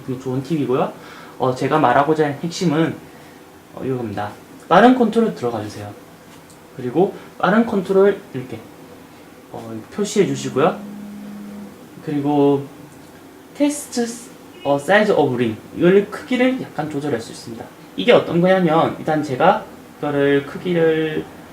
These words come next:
한 오십, 원래 칠십 돼 있지만 제가 한 사십팔 정도로 바꿔보겠습니다. 그리고 뒤로 가기, 뒤로 가기. 그리고 꾹 누르시면요.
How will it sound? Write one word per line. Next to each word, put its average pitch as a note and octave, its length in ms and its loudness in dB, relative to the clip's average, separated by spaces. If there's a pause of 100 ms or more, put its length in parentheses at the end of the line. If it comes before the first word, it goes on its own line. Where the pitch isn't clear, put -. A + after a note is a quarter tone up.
(240)
한 C#3 160 -10
오십, C3+ 380 0 (360)
원래 E3 220 2
칠십 B3 320 -4
돼 F3+ 120 4
있지만 D#3 460 -2
제가 C3 340 -6 (720)
한 C#3 180 -8
사십팔 F3+ 580 -4
정도로 C3 300 -2
바꿔보겠습니다. - 760 -10 (1160)
그리고 E3 440 -8 (100)
뒤로 A#2 160 -12
가기, B2 260 -10
뒤로 A2+ 260 -12
가기. A2+ 220 -16 (460)
그리고 D3+ 180 -8
꾹 G#3 180 0
누르시면요. D#3+ 680 2